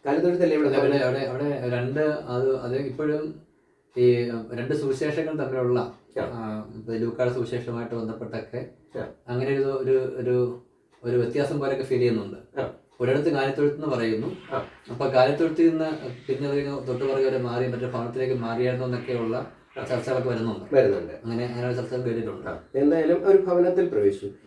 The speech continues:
Speaker 1: ഇവിടെ ശിശുവിനെ കണ്ടു എന്ന് എഴുതേണ്ടതിന് പകരം ശിശുവിനെ അമ്മയായ മറിയത്തോടുകൂടെ കണ്ടു എന്ന്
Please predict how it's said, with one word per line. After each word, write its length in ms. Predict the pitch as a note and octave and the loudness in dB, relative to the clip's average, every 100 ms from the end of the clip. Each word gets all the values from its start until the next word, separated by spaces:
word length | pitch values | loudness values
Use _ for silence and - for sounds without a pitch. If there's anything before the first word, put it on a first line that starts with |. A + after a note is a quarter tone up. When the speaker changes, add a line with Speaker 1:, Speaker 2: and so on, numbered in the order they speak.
| _ - | _ -2
Speaker 1:
ഇവിടെ 460 | G#3 C#3+ - - - _ _ _ _ - - | 2 4 4 2 -10 _ _ _ _ -20 -10
ശിശുവിനെ 840 | A3+ - B3+ B3+ B3+ A#3+ B3 A#3+ - _ _ _ G3 | -8 -6 -4 0 2 4 4 2 -10 _ _ _ 4
കണ്ടു 240 | G3 G#3 | 6 6
എന്ന് 180 | A#3 G#3 | 6 6
എഴുതേണ്ടതിന് 440 | D3 D3+ D3 D3 | 4 4 4 2
പകരം 200 | B2 A2+ | 2 0
ശിശുവിനെ 400 | - D#3+ F#3 G3 | -2 0 6 8
അമ്മയായ 720 | F#3+ D3 F#3 A#3 A3+ A3+ A3 | 8 4 2 6 6 6 4
മറിയത്തോടുകൂടെ 680 | G#3+ C#3 D#3+ E3+ F3 F3 F3 | 4 4 0 0 0 0 -2
കണ്ടു 260 | - B2+ A#2 | -4 -6 -4
എന്ന് 160 | A#2 | -4